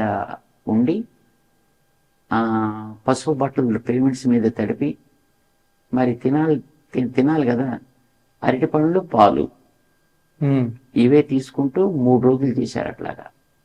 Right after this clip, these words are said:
Speaker 1: మూడు రోజులు పొద్దున్న సాయంకాలం ఊరేగింపు చేసేవారు రామాయణంతో. చాలా అద్భుతమైన రెస్పాన్స్ వచ్చింది. వచ్చిన తర్వాత మన వాళ్ళకి ధైర్యం వచ్చింది.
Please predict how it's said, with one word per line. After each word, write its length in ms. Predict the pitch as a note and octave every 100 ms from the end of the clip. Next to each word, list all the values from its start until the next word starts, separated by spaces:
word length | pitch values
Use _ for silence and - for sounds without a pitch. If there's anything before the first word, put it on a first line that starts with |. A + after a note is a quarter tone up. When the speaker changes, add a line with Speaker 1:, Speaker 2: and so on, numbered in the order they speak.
| _ _ _ _ _ _ _ _ _ _
Speaker 1:
మూడు 200 | A#2+ C#3+
రోజులు 240 | D#3+ E3 D#3+
పొద్దున్న 640 | - A#2 C#3+ D3+ D#3 D3
సాయంకాలం 580 | C3+ C3 C3+ C3 C#3 E3
ఊరేగింపు 520 | D3 B2 C3+ B2 A#2+
చేసేవారు 560 | A2 G#2+ A#2 - - - _ _ _ -
రామాయణంతో. 680 | A#2+ A#2+ A#2 G#2+ G#2 - - - - _ _ _ _ _ _ _ _ _ _ _ _ _ _ _ _ _ _ _ _ _ _ -
చాలా 220 | D3 D#3+
అద్భుతమైన 420 | F3 C#3+ D3 E3 C#3+
రెస్పాన్స్ 460 | C3 - C#3+ B2+
వచ్చింది. 400 | A2+ - - - - _ _ _ _ _ _ _ -
వచ్చిన 320 | C3+ - G3
తర్వాత 240 | G3 G3+
మన 200 | F#3+ C#3+
వాళ్ళకి 240 | C3+ C3+ B2+
ధైర్యం 340 | A2+ A2 G#2+
వచ్చింది. 360 | G2+ - -